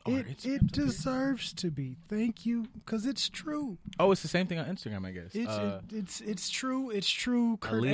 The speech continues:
Speaker 2: Angle is
Speaker 1: Sheffield.
Speaker 2: damn true.
Speaker 1: God bless you. You're a, you're aw-, you're awesome. Aliens bless you.
Speaker 2: Yes.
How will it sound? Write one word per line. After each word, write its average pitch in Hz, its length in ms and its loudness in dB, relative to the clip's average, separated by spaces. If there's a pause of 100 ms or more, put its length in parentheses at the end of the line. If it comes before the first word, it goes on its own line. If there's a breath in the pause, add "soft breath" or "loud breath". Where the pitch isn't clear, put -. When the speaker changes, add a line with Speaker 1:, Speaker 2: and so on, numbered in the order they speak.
(120)
Speaker 2:
Angle 220 160 6
is 180 180 2
Speaker 1:
Sheffield. - 100 -2
Speaker 2:
damn 185 260 4
true. 143 380 -6 (300)
Speaker 1:
God 123 180 0
bless 95 240 -10
you. 90 180 -12
You're 120 200 0 (240)
a, 95 40 -10
you're 113 320 -2
aw-, - 200 -6
you're 139 600 2
awesome. 101 400 -2
Aliens 151 460 4
bless 101 300 -8
you. 87 140 -14 (220)
Speaker 2:
Yes. - 420 -20